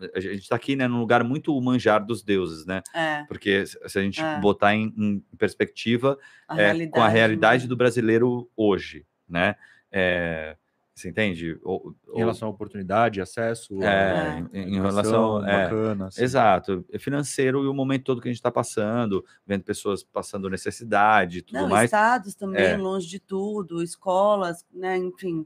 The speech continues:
Speaker 1: Exato. Enfim, não é essa que-, não é isso que a gente tá discutindo, mas, é, de qualquer forma, você entende que a gente, é,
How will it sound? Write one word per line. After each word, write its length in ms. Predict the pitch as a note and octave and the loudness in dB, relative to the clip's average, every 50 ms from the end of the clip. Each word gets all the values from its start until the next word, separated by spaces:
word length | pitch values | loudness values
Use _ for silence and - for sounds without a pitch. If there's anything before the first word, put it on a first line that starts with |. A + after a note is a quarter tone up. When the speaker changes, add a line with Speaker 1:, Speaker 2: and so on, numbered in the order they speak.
| - A#2 | -2 2
Speaker 1:
Exato. 500 | A#2 G#2+ F#2 G2+ E2 D#2 D2 _ - F2 - | 2 2 2 2 -2 -2 -4 _ -16 -12 -10
Enfim, 500 | A#2 A2+ - - A#2+ A#2+ B2+ A#2+ A#2 G#2+ - | -10 -8 -6 -4 -2 -2 -2 -2 -4 -8 -6
não 220 | A2+ A2+ A2+ A#2 A#2 | -2 0 2 4 4
é 80 | A#2 | 4
essa 160 | A#2 - C3 | 2 2 -2
que-, 180 | B2 - C3+ A#2+ - | -2 -2 -2 -2 0
não 120 | A#2+ A#2 A#2+ | 2 2 4
é 80 | B2 C3 | 4 2
isso 100 | B2+ - | 0 -2
que 60 | - C3 | -2 -4
a 20 | |
gente 120 | B2+ B2+ | -2 0
tá 100 | - B2+ | 2 2
discutindo, 580 | A2+ - - - C3 - - - G2+ F2+ D#2+ E2 | 0 0 -2 -10 -8 -8 -6 -4 -4 -4 -4 -4
mas, 540 | E2+ F2+ G2+ G#2+ G#2 G#2 G#2+ B2 B2 - - _ - - _ _ | 0 2 4 4 6 4 4 2 0 -4 -8 _ -20 -20 _ _
é, 300 | - A2 G#2+ G#2+ G#2 G#2 | 2 4 6 6 6 4
de 100 | G2+ - | 2 0
qualquer 160 | - A#2 A2+ - | -4 -4 -2 2
forma, 280 | C#3+ C3 C3+ B2 - _ _ - - _ _ | 2 2 2 0 -4 _ _ -20 -20 _ _
você 120 | - - D3 | -6 -6 -4
entende 260 | - F3 D#3+ C3+ - | 0 0 0 0 0
que 40 | - | 0
a 40 | A#2 | 0
gente, 560 | A2 - - A#2+ A2+ A2 G2+ G2 F#2 F2+ - | 0 0 0 2 2 4 4 4 2 0 -2
é, 580 | - G2+ G2+ G2 F#2+ F#2+ F#2+ F#2 F2 E2+ E2+ E2+ | 0 2 4 4 4 4 4 2 2 0 -2 -4